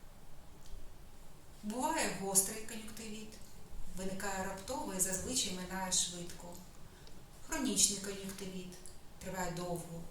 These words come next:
Пацієнти іноді зв-, звикають до стану очей при хронічному кон'юнктивіті і не звертаються вчасно за допомогою, що створює проблеми для результативності лікування. Чим раніше почати лікувати кон'юнктивіт, тим краще будуть результати лікування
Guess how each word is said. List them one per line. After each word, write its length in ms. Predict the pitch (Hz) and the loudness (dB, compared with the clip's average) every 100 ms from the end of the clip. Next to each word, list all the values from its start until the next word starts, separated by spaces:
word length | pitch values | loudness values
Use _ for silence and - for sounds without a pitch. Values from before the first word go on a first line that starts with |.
| - | -6
Пацієнти 500 | 175 - 247 277 208 | 10 10 10 4 0
іноді 280 | 214 214 208 | 2 0 4
зв-, 260 | 214 202 202 | 4 6 4
звикають 540 | 202 202 277 311 165 | 4 2 0 0 6
до 80 | 165 | 8
стану 440 | - 180 170 175 | 8 4 0 4
очей 280 | 170 180 175 - | 8 8 4 -2
при 80 | |
хронічному 520 | 165 180 175 - 180 180 | -4 0 6 8 6 0
кон'юнктивіті 680 | 180 175 175 170 170 170 - - - - - | -2 -2 -2 -2 0 0 0 -6 -8 -8 -4
і 60 | 247 | 6
не 100 | 254 | 8
звертаються 640 | 254 254 294 285 - 202 | 8 6 6 8 10 8
вчасно 460 | 202 226 240 - 190 | 6 6 6 6 4
за 140 | 185 | 2
допомогою, 720 | 175 180 175 170 165 170 165 | 2 0 0 2 0 -2 2
що 160 | - 175 | 6 8
створює 420 | - 180 - 127 | 8 4 0 0
проблеми 540 | - 156 170 196 254 214 | -2 0 2 2 0 0
для 120 | 185 | 0
результативності 840 | 175 175 165 170 - 247 233 - 196 | 2 0 0 4 4 4 2 2 0
лікування. 600 | 185 175 165 156 160 165 175 - - - - - - - - | 0 0 0 0 -2 -4 -6 -6 -6 -6 -8 -12 -10 -10 2
Чим 220 | - 302 294 | 4 4 4
раніше 360 | 262 277 262 | 4 6 4
почати 480 | - 208 254 254 202 | 4 4 4 4 2
лікувати 480 | 202 202 214 233 - | 0 0 2 2 2
кон'юнктивіт, 680 | 185 180 180 175 165 - - - - - - - | -2 -2 -2 -2 -4 -4 -6 -10 -12 -10 -10 -6
тим 300 | 175 175 175 - | -2 -2 -4 -4
краще 460 | 175 240 - 214 175 | -2 2 2 2 -2
будуть 260 | 185 190 | -2 -2
результати 520 | 180 165 170 202 - - | 0 -2 0 -2 -2 -4
лікування 600 | 214 233 247 262 175 | -6 -2 0 0 2